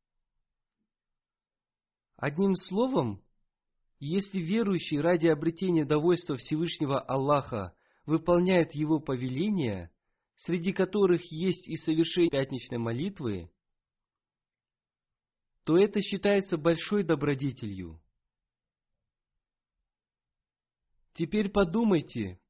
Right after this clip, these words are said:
как Всевышний Аллах наградит верующего,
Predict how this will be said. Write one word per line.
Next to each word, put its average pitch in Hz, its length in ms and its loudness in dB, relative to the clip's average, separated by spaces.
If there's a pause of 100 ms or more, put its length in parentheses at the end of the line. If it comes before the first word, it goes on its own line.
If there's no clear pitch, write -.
как 214 280 2
Всевышний 180 560 -2
Аллах 151 680 0
наградит 165 600 0
верующего, 143 840 -2